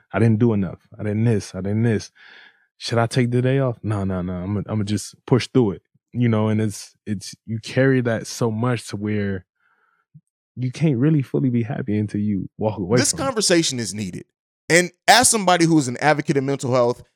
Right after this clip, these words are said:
Speaker 2: I got into podcasting talking about the importance of, of mental health, like, outside of the sports thing that I do. Hearing the players have this co-, this type of conversation is just, to me, it's a revelation. It's for so long, like,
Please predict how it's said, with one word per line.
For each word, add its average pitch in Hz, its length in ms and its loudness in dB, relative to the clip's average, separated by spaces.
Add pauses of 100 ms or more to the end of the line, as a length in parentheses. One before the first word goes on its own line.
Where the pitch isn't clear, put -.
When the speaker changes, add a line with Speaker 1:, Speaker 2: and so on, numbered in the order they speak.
(200)
Speaker 2:
I 190 100 4
got 185 260 8
into 180 180 0
podcasting 147 640 0
talking 135 280 2
about 131 200 8
the 127 100 -2
importance 127 440 2
of, 117 200 -6
of 117 200 4
mental 123 280 0
health, 107 240 -2
like, 104 180 -4 (280)
outside 147 400 4
of 135 80 0
the 131 80 0
sports - 420 6
thing 113 260 -2
that 101 120 -4
I 90 120 -6
do. - 200 -12 (340)
Hearing 269 360 6
the 226 80 0
players 196 340 6
have 156 260 4
this 160 140 -2
co-, 170 160 0
this 143 240 0
type 131 240 2
of 135 60 -2
conversation 120 680 -2
is 110 160 -4
just, 131 240 -2 (160)
to 165 80 2
me, 220 220 0
it's 170 180 0
a 160 60 2
revelation. 156 520 4
It's 151 140 0
for 160 140 -2
so 196 200 2
long, 185 300 0
like, 143 180 2